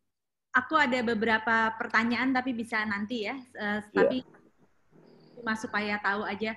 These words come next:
Speaker 1: Beberapa hal yang aku tertarik adalah misalnya, eh, bagaimana, eh, metode komunikasinya, bagaimana diplomasinya ke masyarakat, eh,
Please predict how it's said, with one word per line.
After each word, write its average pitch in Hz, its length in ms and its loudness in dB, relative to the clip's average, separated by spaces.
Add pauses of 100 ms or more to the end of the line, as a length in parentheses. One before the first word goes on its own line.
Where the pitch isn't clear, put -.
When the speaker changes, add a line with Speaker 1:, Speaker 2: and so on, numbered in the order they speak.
(280)
Speaker 1:
Beberapa 240 320 0
hal 294 220 2
yang 240 100 0
aku 254 140 -6
tertarik 247 320 -4
adalah 214 400 -4
misalnya, 220 560 -4 (400)
eh, 240 400 0
bagaimana, 262 600 4 (260)
eh, 262 380 2 (180)
metode 262 400 0
komunikasinya, 262 800 0
bagaimana 240 560 -2
diplomasinya 233 800 -2
ke - 80 -14
masyarakat, 240 600 0 (200)
eh, 226 300 -2